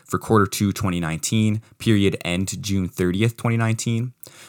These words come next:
revenue decreased ten percent to one point three billion over the same quarter last year. Adjusted ebitda was down eighty-four percent to fifty-four point six million for quarter two, twenty nineteen,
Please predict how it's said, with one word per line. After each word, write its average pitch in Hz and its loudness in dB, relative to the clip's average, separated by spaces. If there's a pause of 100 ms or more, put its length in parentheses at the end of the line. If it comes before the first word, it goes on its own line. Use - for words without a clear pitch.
(100)
revenue 151 6
decreased 110 2
ten 98 0
percent 95 -2
to 92 -2
one 85 0
point 82 -6
three 90 -2
billion 82 -2
over 80 -6
the 82 -4
same 80 -4
quarter 80 -4
last 78 -2
year. 120 -2 (500)
Adjusted 113 2
ebitda 92 0
was 90 -2
down 82 -2
eighty-four 90 0
percent 110 -2 (180)
to 95 0
fifty-four 95 -2
point - -8
six - -4
million 120 0
for 123 -4
quarter 117 -2
two, 120 -2
twenty 113 -4
nineteen, 113 -2